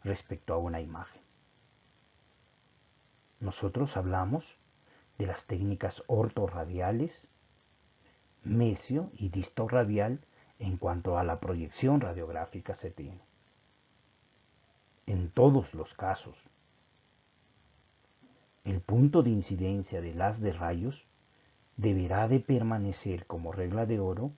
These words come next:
en el mismo sitio o la misma ubicación.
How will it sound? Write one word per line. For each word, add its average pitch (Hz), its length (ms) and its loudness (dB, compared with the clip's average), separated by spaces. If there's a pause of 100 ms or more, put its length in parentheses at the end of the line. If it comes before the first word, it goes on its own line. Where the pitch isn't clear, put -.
(300)
en 98 160 -2
el 85 140 -4
mismo 85 360 -4
sitio 107 500 -6
o 85 80 -8
la 78 120 -2
misma 87 320 -6
ubicación. 76 600 -8